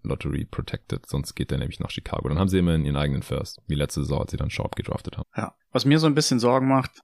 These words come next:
Speaker 2: also ich bin kein riesiger Fan von Anthony Simons, dem man einen mittelgroßen Deal gegeben hat.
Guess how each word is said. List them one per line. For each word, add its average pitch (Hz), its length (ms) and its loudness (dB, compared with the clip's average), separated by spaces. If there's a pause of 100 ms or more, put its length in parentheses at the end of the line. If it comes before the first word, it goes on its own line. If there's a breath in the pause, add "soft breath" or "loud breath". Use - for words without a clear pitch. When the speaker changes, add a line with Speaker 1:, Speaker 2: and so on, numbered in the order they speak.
Speaker 2:
also 110 180 0
ich 110 120 -2
bin 120 140 2
kein 110 280 2
riesiger 113 440 2
Fan 113 240 2
von 104 200 0
Anthony 104 360 2
Simons, 123 720 2 (160)
dem 104 100 0
man 107 380 2
einen 101 300 2
mittelgroßen 117 680 2
Deal 117 220 2
gegeben 117 420 2
hat. 120 240 2